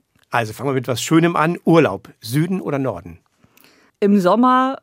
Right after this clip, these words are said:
Speaker 2: Norden, im Winter Süden.
Speaker 1: Sie sind ein Kind des Ostens. Die Wiedervereinigung kam, als Sie vierzehn waren. War das Thema Ost-West bei Ihnen zu Hause ein Thema?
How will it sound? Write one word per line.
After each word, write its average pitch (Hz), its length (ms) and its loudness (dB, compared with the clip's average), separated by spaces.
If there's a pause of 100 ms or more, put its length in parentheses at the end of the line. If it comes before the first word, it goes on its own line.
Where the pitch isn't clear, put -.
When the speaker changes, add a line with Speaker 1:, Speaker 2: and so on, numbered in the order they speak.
Speaker 2:
Norden, 226 560 -2
im 190 160 -6
Winter 180 320 -4
Süden. 156 320 -10 (640)
Speaker 1:
Sie 117 100 -8
sind 147 220 -4
ein 123 320 -4
Kind 160 320 -4
des - 180 -2 (140)
Ostens. - 1000 -6
Die 123 100 -12
Wiedervereinigung 143 600 -4
kam, 147 280 -4 (380)
als 147 140 -6
Sie 143 80 -6
vierzehn 151 440 -2
waren. 139 280 0 (460)
War 127 100 -4
das 135 100 -6
Thema 151 240 -2
Ost-West 147 360 -6
bei 147 100 -4
Ihnen 160 140 -4
zu 147 120 -8
Hause 131 220 -6
ein 123 100 -6
Thema? 151 320 -12